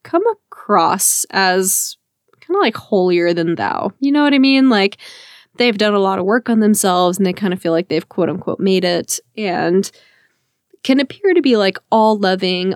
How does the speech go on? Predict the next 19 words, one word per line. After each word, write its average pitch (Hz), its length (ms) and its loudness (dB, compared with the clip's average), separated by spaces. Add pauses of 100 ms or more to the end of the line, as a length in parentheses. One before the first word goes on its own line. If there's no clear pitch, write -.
all 202 200 2
goodness, 185 800 0 (100)
all 190 260 4
light, - 480 -6 (480)
and 196 300 0
just - 480 -4 (600)
really 277 340 2
portray 196 840 0
this 175 280 0
sense - 600 -2
of - 160 -10 (160)
purity. - 640 -4 (1600)
Run 294 380 2
far 208 400 0
away 185 280 -2
from 190 240 -2
those 180 220 -2
people. - 420 -4
<laughs> - 60 -2